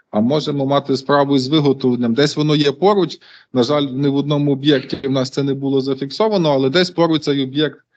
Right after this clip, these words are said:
е, знаходиться. От самі даже така колекція пломб, вона сама вже, сама по собі вже є комплексом, навіть більше ні-, ні-, нічого,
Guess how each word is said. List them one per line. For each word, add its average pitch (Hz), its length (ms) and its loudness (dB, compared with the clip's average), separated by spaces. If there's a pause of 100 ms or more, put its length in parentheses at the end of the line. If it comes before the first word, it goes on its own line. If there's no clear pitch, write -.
(300)
е, 113 320 0
знаходиться. 110 760 -2
От 87 200 -8
самі 143 480 -6
даже 123 280 0
така 120 260 -4
колекція 123 400 0
пломб, 196 300 0
вона 135 220 -2
сама 123 320 0
вже, 110 300 2 (160)
сама 123 340 0
по 123 140 -2
собі 131 360 0
вже 107 200 -2
є 98 220 0
комплексом, 92 680 -4
навіть 95 260 -4
більше 101 320 -4
ні-, 101 120 -4
ні-, 101 180 0
нічого, 104 560 -2